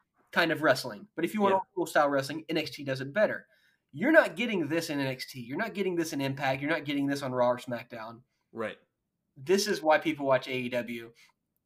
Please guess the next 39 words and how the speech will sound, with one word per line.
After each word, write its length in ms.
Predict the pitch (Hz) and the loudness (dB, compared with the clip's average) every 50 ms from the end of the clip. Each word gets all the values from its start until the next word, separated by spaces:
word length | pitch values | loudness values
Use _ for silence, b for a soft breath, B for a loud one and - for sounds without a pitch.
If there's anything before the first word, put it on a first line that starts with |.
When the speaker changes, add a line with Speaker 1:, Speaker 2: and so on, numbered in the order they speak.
| - - - | -10 -2 2
Speaker 1:
And 100 | - 196 | 2 4
I 40 | |
think 240 | 208 214 302 294 220 | 4 4 4 2 2
this 120 | 254 233 208 | -2 -4 0
is 60 | 214 | 6
a 60 | 214 | 8
lot 160 | 202 196 185 185 | 8 10 10 8
of 60 | 185 | 4
reason 260 | 185 175 - 170 160 | 2 2 2 0 2
that 160 | 151 147 - | 2 2 2
the 100 | 143 139 | 0 -2
demo 300 | 139 151 156 151 143 135 | 0 0 0 0 0 -2
ten's 320 | 135 - 156 139 131 131 143 | -2 -4 -6 -6 -6 -2 0
younger 460 | 185 233 220 160 123 113 113 - b b b b b b b b | 0 0 0 -4 -6 -6 -8 -10 b b b b b b b b
as 160 | 139 139 - 131 | -10 -8 -6 -2
well. 480 | 135 180 202 170 131 107 98 104 - b b b b b b b _ | 4 6 6 6 6 4 0 -6 -12 b b b b b b b _
Um, 480 | - 127 123 117 113 117 110 107 - - _ _ _ - | -4 -4 -2 -2 -4 -6 -8 -12 -16 -18 _ _ _ -10
because 520 | 165 160 - 175 160 147 139 - - - - | -6 -2 0 0 0 2 0 -2 -2 -2 -4
this 180 | 170 214 214 240 | -4 -4 -4 -4
is 160 | 208 - - | -6 -8 -6
basically 480 | - 196 208 226 214 - 190 190 180 | -2 -2 0 0 0 0 0 0 0
like, 380 | 170 160 151 139 127 127 - - - - - _ _ _ _ _ _ _ _ _ _ _ _ _ _ - | 2 2 2 2 2 -2 -4 -10 -16 -20 -20 _ _ _ _ _ _ _ _ _ _ _ _ _ _ -10
it's 260 | 160 - - - - | -8 -6 -6 0 2
like 240 | 185 180 - - - - | 2 2 2 -2 -8 -8
a 60 | 202 | -6
stunt 640 | - - - - - _ _ _ - 196 190 196 147 | -6 -4 -6 -6 -8 _ _ _ 4 6 6 6 2
match. 480 | 139 123 110 98 - - - - - - | -2 -4 -4 -4 -6 -8 -10 -10 -12 -12
And 80 | - 135 | -10 -10
I 40 | 135 | -8
say 200 | - - 180 160 | -4 0 2 2
that, 160 | 143 139 143 | 4 2 2
his 140 | 139 139 151 | 0 -2 -2
name's 180 | 147 135 131 | -4 -2 0
Marco 240 | 139 139 139 127 123 | 2 2 2 0 -4
Stunt. 300 | - - 147 135 123 127 | -6 -4 -2 -2 0 0
I, 120 | 131 127 120 120 120 - _ _ _ _ _ _ _ - | -2 -4 -6 -12 -18 -20 _ _ _ _ _ _ _ 6
pun 220 | 233 247 247 208 | 6 8 8 10
not 200 | 208 220 208 214 | 10 10 10 8
intended. 520 | 175 170 - 208 185 147 123 123 139 139 | 4 2 2 2 2 2 0 -4 -6 -8